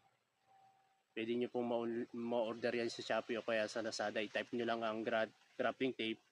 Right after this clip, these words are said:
eh, lalabas na po. Nandun po ang mga presyo niya. Pero kami po ay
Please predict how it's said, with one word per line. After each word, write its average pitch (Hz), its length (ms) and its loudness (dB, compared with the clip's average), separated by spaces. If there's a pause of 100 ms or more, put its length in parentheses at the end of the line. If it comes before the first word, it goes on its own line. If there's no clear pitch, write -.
(920)
eh, 110 240 0
lalabas 117 480 2
na 117 80 0
po. 113 240 -2 (160)
Nandun 110 260 0
po 117 140 0
ang 110 160 -2
mga 110 160 0
presyo 110 320 -4
niya. 113 240 -2 (720)
Pero 127 160 6
kami 139 240 6
po 131 240 4
ay 120 240 6